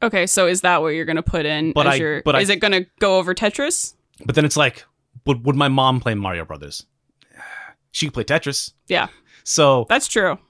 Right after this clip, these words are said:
Speaker 2: it's definitely between the original Mario Bros. That might be too complicated for some people who don't wanna, 'cause it's like anybody can play Tetris. It's just a logic, it's such a simple logical game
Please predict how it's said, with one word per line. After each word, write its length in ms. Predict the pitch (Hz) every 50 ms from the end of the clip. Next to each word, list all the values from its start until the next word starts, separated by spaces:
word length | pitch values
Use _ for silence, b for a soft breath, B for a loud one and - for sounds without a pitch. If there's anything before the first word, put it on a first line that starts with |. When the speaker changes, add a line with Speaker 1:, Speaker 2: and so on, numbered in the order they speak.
| _
Speaker 2:
it's 180 | - 143 135 -
definitely 360 | - 139 135 - - 143 143
between 500 | 127 123 - - - 135 127 117 117 113 110
the 80 | 110 110
original 200 | 117 117 120 110
Mario 260 | 110 107 107 107 104
Bros. 340 | 92 107 101 101 98 98 - _
That 100 | - 120
might 140 | 120 123 123
be 60 | 117 107
too 160 | - - 127
complicated 720 | - - - 107 117 120 - 131 - - 143 139 139 131
for 80 | - 139
some 200 | - - 143 143
people 240 | 131 143 139 151 139
who 100 | 123 120
don't 160 | 117 120 110
wanna, 200 | 120 117 110 104 - b b b b b b b
'cause 120 | b 135
it's 100 | 143 -
like 180 | 180 170 - _ _ _ -
anybody 520 | 160 185 233 269 226 147 151 143 135 123
can 220 | 117 - 131 110 101
play 320 | - - 113 101 95 90
Tetris. 640 | - - 104 110 - - - 80 - - - - _ _ _ _ _ _ _ _ _ _ _ _ _ -
It's 180 | 127 127 -
just 220 | - 170 160 - -
a 40 | 131
logic, 560 | 110 104 107 107 113 117 107 113 110 104 -
it's 100 | - 127
such 120 | - 123 120
a 60 | 120
simple 360 | - - - 127 120 - 110 101
logical 440 | 101 101 101 98 95 107 104 95
game 340 | 87 - 90 90 104 120 123